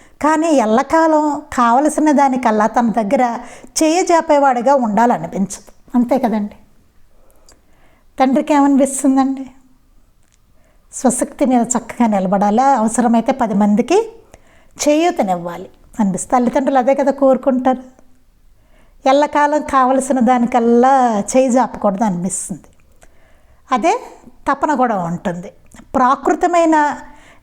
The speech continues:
దేహాన్ని ప్రసాదించే పామరుడు, స్వార్థపరుడు అయిన తండ్రికే ఇంత తపన ఉంటే, తల్లి, తండ్రి, గురువు, దైవము, తానే అయిన ప్రేమమూర్తికి, సద్గురువుకి ఎంత ఆరాటం ఉంటుంది. మామూలు తల్లిదండ్రులకే అలా అనిపిస్తుంది,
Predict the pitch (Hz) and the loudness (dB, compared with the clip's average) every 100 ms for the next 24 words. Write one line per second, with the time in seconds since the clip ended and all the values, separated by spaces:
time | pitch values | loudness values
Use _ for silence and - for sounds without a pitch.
0 | - 262 277 285 302 294 277 269 254 247 | 0 2 4 2 0 0 0 2 0 2
1 | 247 240 247 226 220 220 240 269 262 262 | 2 2 -2 0 0 2 2 2 2 0
2 | 254 - - 247 226 185 247 269 240 254 | -4 -10 -2 0 0 0 -2 0 2 2
3 | 220 220 220 220 220 220 247 254 240 233 | 2 2 2 0 0 0 0 0 0 0
4 | - 202 214 214 190 180 269 370 - - | -2 -2 -2 0 -2 -2 -2 -4 -12 -20
5 | - - 254 262 294 381 392 269 247 254 | -20 -6 -2 0 2 2 0 -2 2 2
6 | 262 202 247 262 294 254 233 233 226 233 | 2 2 2 2 2 0 0 0 2 0
7 | 233 233 220 240 285 277 262 254 220 214 | 0 0 2 2 2 4 2 2 0 2
8 | 240 233 240 240 220 240 - 214 175 269 | 2 2 0 -2 -2 0 0 -2 -2 -2
9 | 240 202 214 196 - - - - 214 220 | -2 -4 -6 -8 -10 -20 -20 -2 0 0
10 | 220 247 269 247 214 196 190 180 180 - | -2 0 2 2 2 -2 -2 -8 -10 -16
11 | - - - - - - 185 196 226 214 | -20 -20 -20 -20 -10 -4 -2 0 0 -2
12 | 202 202 233 233 226 277 269 262 240 214 | -2 0 2 2 2 2 2 2 0 0
13 | 226 - 220 160 | 0 -2 -4 -4